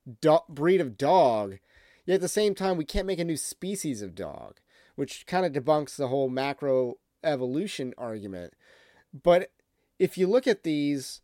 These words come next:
a lot of these animals can intermate still.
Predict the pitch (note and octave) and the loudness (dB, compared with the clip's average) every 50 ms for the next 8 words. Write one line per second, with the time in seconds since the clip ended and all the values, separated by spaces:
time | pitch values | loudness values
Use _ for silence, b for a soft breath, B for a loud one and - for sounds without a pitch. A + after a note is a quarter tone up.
0 | _ _ _ _ _ _ _ _ F3+ D#3+ D3+ D3 D3+ E3 F#3+ G#3+ G3+ F#3 F#3+ F3 | _ _ _ _ _ _ _ _ 0 0 2 2 0 0 0 0 0 0 -2 -2
1 | C#3+ D3+ D#3 F3+ F#3+ F3+ D#3+ D3+ C3+ - - C3+ B2+ - D#3 C#3+ C#3 B2 G#2 G2 | -2 0 0 0 0 0 0 -2 -2 -4 -6 -8 -6 -6 -4 -4 -4 -4 -4 -6
2 | G#2 B2+ D3+ D3+ - - - - - F#2+ D#2 - - - _ | -8 -8 -8 -8 -10 -12 -14 -14 -12 -14 -14 -14 -16 -20 _